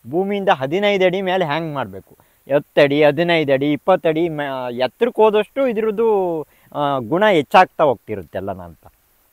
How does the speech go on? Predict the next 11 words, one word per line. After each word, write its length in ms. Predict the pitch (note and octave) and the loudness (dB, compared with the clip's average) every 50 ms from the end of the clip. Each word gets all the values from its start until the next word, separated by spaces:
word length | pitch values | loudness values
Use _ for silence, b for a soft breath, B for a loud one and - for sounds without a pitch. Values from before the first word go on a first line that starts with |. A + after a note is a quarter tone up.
| _ _ _ _ _ _ _ _ _ _ _ - | _ _ _ _ _ _ _ _ _ _ _ -10
ನೀವು 160 | D3 D3 D3 | -6 -4 0
ನೇರವಾಗಿ 540 | D3+ E3 F#3 F#3+ F3 E3 E3 E3 D#3 D#3+ E3 | 4 6 6 6 8 8 8 8 6 6 4
ಈಗ 120 | D3+ D#3 | 2 2
ಗೊಬ್ಬರಗಳು, 840 | C3 A2+ C#3 C3+ A#2+ A2 D#3 D#3 D3+ C#3+ C#3 C#3+ C#3 C#3 C#3 C#3 | 2 2 2 2 4 4 4 4 4 4 4 4 4 4 6 6
ಔಷಧಿಗಳು 720 | C#3 C#3 D#3 E3 - - D#3+ C#3 C#3+ B2 A2+ C3+ C3 C3 C3 | 6 6 4 2 0 -2 -2 -2 -2 -4 -2 -2 -2 -2 0
ಎಲ್ಲ 280 | C3 B2+ C#3 D#3 F3 | 0 0 2 4 4
ಇದರಲ್ಲೇ 840 | F#3+ E3+ C#3+ C#3 D#3 D#3+ E3 E3 F3 E3+ D#3+ D#3 D3 C#3+ D3 C#3+ C3 | 4 4 2 2 0 2 4 4 4 4 4 2 -2 -4 -6 -6 -6
ಮಾಡಿಬಿಡ್ಬೋದು. 680 | B2+ B2+ A2+ A2 G2 F#2 F#2+ F2+ E2+ F2+ F2 E2+ _ _ _ _ _ _ _ _ _ _ _ _ _ _ _ _ _ _ - | -4 -2 -4 -4 -4 -8 -18 -18 -18 -18 -20 -20 _ _ _ _ _ _ _ _ _ _ _ _ _ _ _ _ _ _ -8
ಜೀರೋ 320 | G#2+ C#3 G3 G3+ G#3+ G#3+ | -2 2 6 8 8 8
ಕಲ್ಟಿವೇಷನ್ನಾಗೆ 840 | - G3 F#3 F3+ - F#3 F#3 F3+ D#3+ - F3+ E3+ F3 F3+ F3+ G3+ F#3+ F#3 | 8 6 4 6 6 4 4 4 4 2 0 0 0 2 4 4 4 4
ಈಗ 100 | D#3 | 4